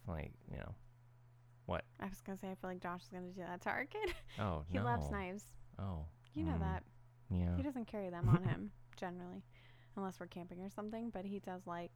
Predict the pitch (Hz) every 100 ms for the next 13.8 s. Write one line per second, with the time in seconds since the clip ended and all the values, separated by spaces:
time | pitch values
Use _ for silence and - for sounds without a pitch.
0 | - - - - - 185 - 196 - -
1 | - 196 - - - - 214 - 196 -
2 | - - - 90 80 - - - 226 101
3 | 85 - - - - - - - - -
4 | - - 110 107 104 92 - 95 110 110
5 | 98 92 92 92 90 - 95 90 90 90
6 | 87 - - - - 208 196 185 180 190
7 | - - - - - 90 87 85 82 82
8 | 85 - - - - - - - - -
9 | 101 101 110 165 180 123 117 160 - 117
10 | 95 85 82 82 82 - 85 80 76 73
11 | 78 82 95 82 - - - 87 76 80
12 | - - - - - - - - - -
13 | 220 202 202 196 175 175 -